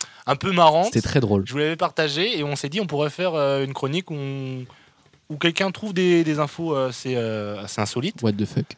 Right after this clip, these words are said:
Speaker 1: Voilà. Ouais, c'est, tu veux placer ton, ton expression que t'as écrit
Speaker 2: Euh.
Speaker 1: dans le conducteur, j'ai vu.
Speaker 2: Ah, j'ai mis ? Ah oui. Ah oui, c'est possible, oui,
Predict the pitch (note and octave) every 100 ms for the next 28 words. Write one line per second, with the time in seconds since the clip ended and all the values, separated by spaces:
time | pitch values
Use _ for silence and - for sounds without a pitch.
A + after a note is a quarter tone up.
0 | _ _ A2 G#2+ A#2+ - - - A2 A2
1 | A2+ G2 A2 G#2 G#2 - - G2+ G2 G2
2 | G2+ - - C#3+ C3+ A2+ B2 B2 B2 A#2+
3 | A#2 D3 C3+ A#2+ C#3 C#3 - - C#3+ E3+
4 | F3 F3+ B3 - C#3 G#3+ - - - _
5 | _ - - C3+ E3+ - C3+ B2 A2+ A2+